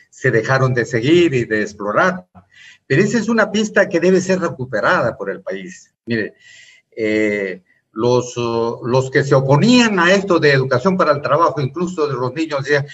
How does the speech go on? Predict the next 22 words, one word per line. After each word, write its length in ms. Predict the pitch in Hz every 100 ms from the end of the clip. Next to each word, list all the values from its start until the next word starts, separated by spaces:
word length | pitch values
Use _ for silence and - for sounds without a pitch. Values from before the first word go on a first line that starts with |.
| - _
"¿Pero 240 | 151 160 -
qué 220 | 233 226
quieren? 640 | 208 226 220 185 165 151
¿Se 80 | -
va 120 | 143
a 20 |
hacer 180 | 175 185
una 180 | 185 175
explotación? 920 | 143 156 143 147 147 226 240 214 165
O 140 | 143 135 - -
esos 320 | 170 170 165
son 180 | 185 180
los 160 | 147
comunistas, 680 | - 165 185 226 220 - 170
los 200 | 156 151
marxistas 840 | 160 160 139 - 247 208 - 143 139
que 120 | 139
piensan 640 | 143 226 214 180 151 147
que 80 | 139
así 260 | 135 175 180
tiene 200 | 175
que." 100 | 160